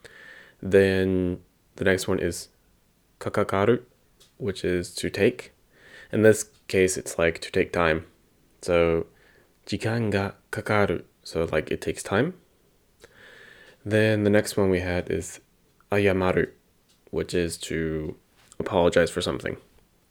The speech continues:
Then we have cho, which is, like, the leader of something. So she said often kaicho,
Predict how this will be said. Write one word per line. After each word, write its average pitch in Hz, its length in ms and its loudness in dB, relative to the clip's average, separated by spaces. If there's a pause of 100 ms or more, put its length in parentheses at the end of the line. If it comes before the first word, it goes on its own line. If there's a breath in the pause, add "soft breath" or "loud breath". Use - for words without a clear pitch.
(1400 soft breath)
Then 101 180 0
we 98 100 0
have 87 320 -4 (260)
cho, 101 400 6 (560)
which - 400 -4
is, 82 240 0
like, 73 240 -4
the 90 100 2
leader 90 320 4
of - 160 -2
something. 101 440 -2 (600)
So 85 720 -4
she - 260 -6
said 90 280 0
often 87 560 -4 (240)
kaicho, 98 680 0